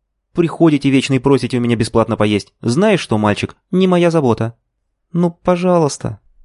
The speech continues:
начал умолять я, сложив ладони перед собой. "Бесплатного в мире ничего не бывает. За все нужно платить. Либо ты платишь, либо катись".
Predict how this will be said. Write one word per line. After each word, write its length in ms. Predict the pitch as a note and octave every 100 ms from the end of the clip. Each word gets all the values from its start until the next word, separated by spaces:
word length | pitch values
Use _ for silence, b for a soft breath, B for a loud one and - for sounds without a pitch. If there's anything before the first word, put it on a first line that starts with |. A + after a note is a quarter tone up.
| _
начал 320 | F2+ F2+ - F2
умолять 360 | F2 F2 E2
я, 140 | G2 A#2+
сложив 360 | F#2 E2+ F2
ладони 300 | E2+ E2+ F2+
перед 220 | E2+ E2
собой. 420 | - F2+ E2+ D#2 - _ _ _ _ _ -
"Бесплатного 560 | C3 - F#3 F3+ E3+ D#3+
в 60 |
мире 180 | F3 E3+
ничего 320 | E3+ E3 F3
не 100 | F3
бывает. 500 | E3 C#3 B2 A2+ - -
За 200 | A2 A#2
все 180 | - G3
нужно 220 | G3 G3
платить. 460 | G3 F3+ D3 - -
Либо 300 | A#2 A#2+ A#2+
ты 120 | B2+
платишь, 440 | B2 D#3+ A3 A3 -
либо 220 | C#3 F3+
катись". 460 | G#3+ A3+ F#3+ F3+